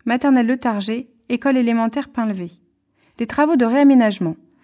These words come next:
Maternelle Antoigné, aménagement d'un local d'entretien.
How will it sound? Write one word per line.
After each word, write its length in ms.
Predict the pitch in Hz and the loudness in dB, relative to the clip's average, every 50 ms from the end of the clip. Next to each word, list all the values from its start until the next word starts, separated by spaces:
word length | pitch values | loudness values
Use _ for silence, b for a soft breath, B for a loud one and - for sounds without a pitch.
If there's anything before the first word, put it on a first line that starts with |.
| b b b b | b b b b
Maternelle 460 | - 226 247 247 285 269 240 208 202 | -2 -2 0 0 2 2 2 2 2
Antoigné, 580 | 220 269 285 - 277 240 233 220 220 262 311 311 - _ - | 0 0 0 0 0 0 2 2 0 -2 -4 -6 -10 _ -6
aménagement 500 | - 214 214 220 220 220 214 220 247 254 | -2 0 0 0 0 0 0 0 0 0
d'un 140 | 233 196 | 0 0
local 260 | 190 208 220 277 269 254 | -2 -2 -4 -4 -2 -2
d'entretien. 600 | 247 220 220 - 208 196 196 - 185 180 226 | -2 -2 -4 -6 -10 -10 -8 -8 -8 -8 -8